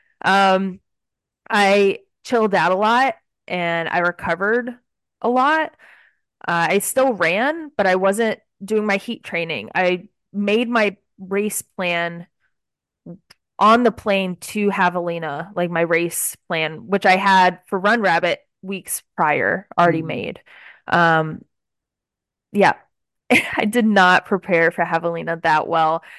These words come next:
Speaker 1: Did not prepare my gut for eating well. And then all of a sudden, I was at J F K, at the start line of J F K. It was all blur because it was just two weeks later, I was at J F K, and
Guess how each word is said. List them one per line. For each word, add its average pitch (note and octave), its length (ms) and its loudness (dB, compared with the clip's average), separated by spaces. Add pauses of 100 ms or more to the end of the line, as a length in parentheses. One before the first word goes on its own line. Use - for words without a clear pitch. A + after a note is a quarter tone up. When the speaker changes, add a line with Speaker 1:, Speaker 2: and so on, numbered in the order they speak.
(200)
Speaker 1:
Did A3+ 120 0
not A3 280 2
prepare A#3 320 0
my A3+ 140 2
gut F3+ 400 0 (120)
for F3+ 360 -2
eating F3 540 -10 (800)
well. D#3+ 520 2 (920)
And G3 180 2
then G3 460 2 (880)
all F#3+ 140 0
of F#3+ 60 -2
a G#3 40 -2
sudden, A3 680 0
I F3 840 -2
was F#3+ 640 0
at F#3 360 -2
J G3 180 0
F G3+ 160 -4
K, D4 420 -6
at - 100 -14
the F#3 60 -14
start - 280 0
line G3 180 2
of F#3+ 100 0
J F#3+ 180 0
F F#3+ 120 -4
K. F#3+ 400 -4 (220)
It G3 100 -6
was G3 100 0
all G3+ 180 6
blur A3+ 360 4 (380)
because B3+ 360 2
it A#3 100 4
was A3+ 140 0
just B3 220 -4
two C4+ 140 -4
weeks B3+ 220 -4
later, C4 220 0
I E3+ 40 2
was F3 120 -2
at F3 180 -2
J F#3 120 -2
F F3+ 160 -4
K, G3+ 380 -2
and F3+ 240 -6